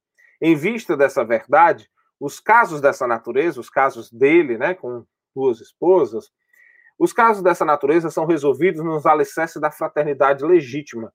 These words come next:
reconhecendo-se que o verdadeiro casamento é de almas, e essa união ninguém poderá quebrantar.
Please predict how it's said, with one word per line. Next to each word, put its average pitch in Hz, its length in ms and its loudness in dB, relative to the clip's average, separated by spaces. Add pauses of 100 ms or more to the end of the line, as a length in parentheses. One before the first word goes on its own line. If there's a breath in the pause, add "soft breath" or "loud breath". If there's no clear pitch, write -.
(380)
reconhecendo-se 214 720 0
que 180 100 4
o 156 60 4
verdadeiro 170 500 2
casamento 170 580 0
é 196 60 2
de 196 160 -4
almas, 139 580 2 (360)
e 160 120 6
essa 190 240 4
união 165 480 2
ninguém 147 380 -2
poderá 143 580 0 (520)
quebrantar. 143 680 -2